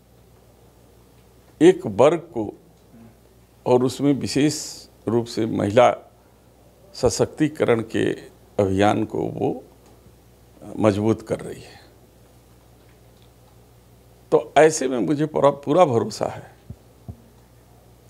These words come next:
कि हम जिन तबकों की आवाज़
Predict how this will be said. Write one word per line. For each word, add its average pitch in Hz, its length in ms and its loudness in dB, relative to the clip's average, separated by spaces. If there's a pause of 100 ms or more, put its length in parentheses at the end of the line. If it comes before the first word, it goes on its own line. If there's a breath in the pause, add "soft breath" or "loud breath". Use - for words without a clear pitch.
(140)
कि 143 120 4
हम 147 460 2 (540)
जिन 156 300 2
तबकों 147 420 0
की 127 200 -4
आवाज़ 104 520 4